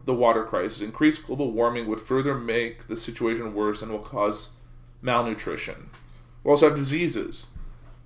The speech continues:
As the temperature becomes more warm, it can affect the health of humans and the disease they are exposed to. With the increase in the rainfall, waterborne diseases are likely to spread like malaria.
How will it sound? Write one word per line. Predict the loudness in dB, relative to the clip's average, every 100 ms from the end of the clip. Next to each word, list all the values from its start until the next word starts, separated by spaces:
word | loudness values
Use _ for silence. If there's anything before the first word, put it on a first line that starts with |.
| -4
As | -2
the | 2
temperature | 2 2 -2
becomes | -4 -4 0
more | 4 4
warm, | 4 0 0 0
it | -2
can | -4
affect | -2 -2 -2 -4
the |
health | -4 -2 -2 -2
of | -4
humans | -4 -4 0 -2 -2 -10 -12 -14 -20 -20 -8
and | -4
the | -2
disease | 0 2 0 2
they | 2
are | 2
exposed | 0 0 0 -4 -8
to. | -8 -8 -14 -20 -20 -20 -20 -20 -8
With | -6
the | -6
increase | 0 4 4
in | 2
the | 2
rainfall, | 2 0 4 4 6
waterborne | 4 4 4 2 0
diseases | 0 -2 -4 -2
are | 0 2
likely | 2 2 -4
to | -4
spread | -6 -2 2 2 0
like | -2 -2 -4 -12 -2
malaria. | 2 4 4 4 -2 -8